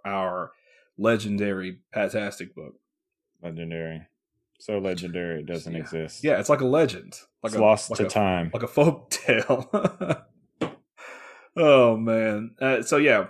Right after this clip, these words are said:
Speaker 1: we're gonna get, they're, we're gonna owe them money probably by the end of this. So,
Speaker 2: <laughs> Well, they, and it was between, so I don't play Fortnite, but I, they have killer character designs.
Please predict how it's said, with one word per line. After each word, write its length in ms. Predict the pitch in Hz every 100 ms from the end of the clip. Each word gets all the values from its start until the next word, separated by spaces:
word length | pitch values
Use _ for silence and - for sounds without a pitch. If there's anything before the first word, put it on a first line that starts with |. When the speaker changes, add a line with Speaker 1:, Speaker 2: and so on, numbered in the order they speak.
| -
Speaker 1:
we're 100 | 143
gonna 160 | 165 135
get, 200 | 131 - _
they're, 140 | 135 139 -
we're 100 | 202
gonna 160 | 226 160
owe 120 | 147
them 180 | 131 110
money 260 | 98 82 -
probably 300 | - 104 104
by 140 | 101
the 100 | 98
end 140 | 98 95
of 80 | 80
this. 200 | 53 -
So, 140 | 87 - - - 139 -
Speaker 2:
<laughs> 480 | - - - - -
Well, 180 | 127 117
they, 200 | 123 104
and 180 | 113 117
it 100 | 120
was 180 | 107 107
between, 640 | 117 - 123 120 110 101 _
so 160 | -
I 100 | 139
don't 200 | 196 143
play 220 | 117 131 131
Fortnite, 500 | 123 127 110 104 73
but 120 | 107
I, 140 | 107 107 - - -
they 260 | - 117 117 117
have 220 | 113 98
killer 280 | 117 101 85
character 340 | 95 82 71
designs. 460 | 76 76 76 85